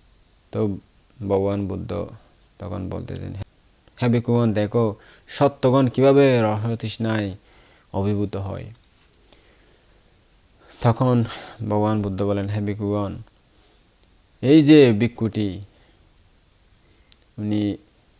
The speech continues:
ওই নারীর প্রলোভনে রসতৃষ্ণায় প্রলোভিত হয়ে তার সুন্দর পবিত্র জীবন ছেড়ে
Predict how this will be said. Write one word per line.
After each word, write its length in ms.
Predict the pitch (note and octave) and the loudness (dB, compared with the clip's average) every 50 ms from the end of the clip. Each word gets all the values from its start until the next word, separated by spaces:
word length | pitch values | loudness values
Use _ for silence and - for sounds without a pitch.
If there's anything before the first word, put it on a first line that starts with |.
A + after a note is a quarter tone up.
| _ _ _ _ _ _ _ _ _ _ _ - | _ _ _ _ _ _ _ _ _ _ _ -4
ওই 180 | A2 A2+ A2+ | 0 0 2
নারীর 420 | G#2+ G#2 F#2+ F#2 F#2+ G2+ A2 A#2 A2 | 2 0 0 -2 -2 0 0 0 0
প্রলোভনে 640 | - G2 G2 F#2+ G2 G2 G#2 G#2 G#2 G2+ F#2+ F#2 F2+ | -2 -4 -6 -4 -4 -4 -4 -4 -4 -4 -6 -6 -6
রসতৃষ্ণায় 840 | F#2 G2 G#2 A2 C3 C3+ B2+ C3+ B2 A#2 - B2+ A#2+ A#2+ B2 A#2 | -6 -6 -4 -2 -2 -2 0 -2 -2 -2 -2 -2 0 0 0 0
প্রলোভিত 460 | A2+ - G2 G2+ G#2+ G#2+ A#2 A2 G#2 A2+ | -2 -2 -2 -2 0 0 -2 -2 -2 -4
হয়ে 400 | G#2+ A2 G#2+ G#2 G2 F2+ F2 - - _ _ _ _ _ _ _ _ _ _ _ _ _ _ _ _ _ _ _ _ - | -4 -4 -4 -4 -6 -8 -10 -16 -18 _ _ _ _ _ _ _ _ _ _ _ _ _ _ _ _ _ _ _ _ -8
তার 240 | - G2 G#2 G#2+ G2+ | -6 -4 -4 -4 -4
সুন্দর 460 | - - - G#2+ G#2 G2+ G#2+ G#2 G2+ | -6 -6 -4 -4 -2 -2 -2 -2 -2
পবিত্র 440 | G2+ G2 F#2+ G2+ G2+ - - G2+ G2+ | -4 -4 -4 -4 -6 -4 -4 -4 -4
জীবন 340 | F#2+ G2 F#2 G2 G2 G2+ G2 | -4 -6 -6 -6 -6 -6 -8
ছেড়ে 400 | F#2+ - G2 F#2 F#2 F2+ F2 F2 | -8 -10 -10 -8 -8 -8 -10 -12